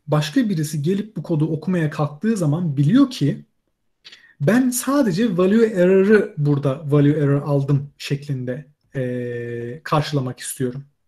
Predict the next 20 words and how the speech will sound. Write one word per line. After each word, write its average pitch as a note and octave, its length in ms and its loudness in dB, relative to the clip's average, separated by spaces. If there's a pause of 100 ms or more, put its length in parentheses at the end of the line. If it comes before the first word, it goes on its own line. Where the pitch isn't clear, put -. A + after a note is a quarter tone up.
(260)
Bu. D#3+ 200 2 (1000)
Kitap A#3+ 300 -2
yazar E3+ 280 2
gibi. B2 340 -6 (500)
Bütün G#3 340 2
durumları G#3 360 2
yazmış D#3 400 2
oldum. B2 280 -4 (520)
Eğer A3+ 460 2
zero, F3 640 4
e, C#3 220 4
division F3 280 -2
error C3+ 260 0
gelirse G#3+ 760 0 (1200)
o A3+ 100 4
zaman G3 340 2
okuyan A#3 320 0
kişi E3 320 -2
biliyor B3 300 6
ki - 320 -2